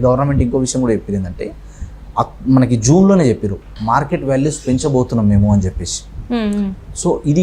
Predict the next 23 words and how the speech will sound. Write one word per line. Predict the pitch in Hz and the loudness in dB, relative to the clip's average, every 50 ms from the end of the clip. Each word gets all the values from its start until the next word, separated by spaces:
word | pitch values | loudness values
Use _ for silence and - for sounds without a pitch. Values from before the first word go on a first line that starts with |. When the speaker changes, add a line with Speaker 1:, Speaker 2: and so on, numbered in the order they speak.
| 165 165 | 4 4
Speaker 1:
ఇంకా | 170 165 190 170 160 | 4 4 4 2 2
ఏంటంటే | 151 143 139 147 151 127 110 | 2 0 -2 -2 -2 0 2
జూన్లో | 143 170 180 180 165 156 | 4 4 6 6 4 4
చెప్పారు | 151 156 143 135 | 4 4 4 4
కానీ | 131 143 170 | 4 2 0
ఇప్పుడు | 170 - 156 135 | 0 2 2 2
అక్టోబర్ | 98 - - - 165 143 143 135 127 | 2 2 2 2 4 4 6 4 4
అయిపోయినా | 127 131 - 135 127 123 123 143 160 - | 4 2 2 2 2 2 2 0 -2 -4
ఇప్పటి | - - - 170 151 | -6 0 2 2 4
వరకు | 139 143 139 - 143 | 4 4 2 2 0
ఏంటంటే | 135 123 120 117 113 180 196 202 - - - - - - | 0 0 0 -2 0 -2 -2 -2 -4 -14 -20 -14 -6 -2
ఇంకా | 127 143 143 156 170 | -2 0 2 2 2
రేట్లు | 139 120 127 139 147 143 139 131 120 | 2 2 2 0 0 0 -2 -2 0
అనేది | 127 139 160 - - | -2 -2 -4 -2 0
పెరగలేదు. | 120 113 107 117 110 101 101 101 95 92 95 113 110 101 - - - - - | 0 2 2 2 2 2 0 0 -2 -2 -2 -4 -4 -4 -6 -8 -10 -6 -4
So | 180 165 - - | -2 -2 -2 -2
అది | 120 127 175 175 131 120 | 0 0 2 2 2 0
నవంబర్ | 123 143 170 180 180 190 170 - - | 2 0 0 2 2 2 2 0 -4
ఫస్ట్ | 131 - - - 160 | -8 -8 -6 -6 -6
నుంచి | 151 147 - - | -6 -6 -6 -4
పెంచుతామన్నారు. | 156 135 131 - - 127 107 110 98 87 85 - - - - - - - - - - - - - - - | -2 -2 0 0 2 2 2 2 2 0 -2 -4 -6 -12 -16 -18 -18 -18 -16 -16 -16 -18 -18 -14 -6 -2
అది | 120 127 127 | 2 2 2
ఎంత | 143 143 | 2 2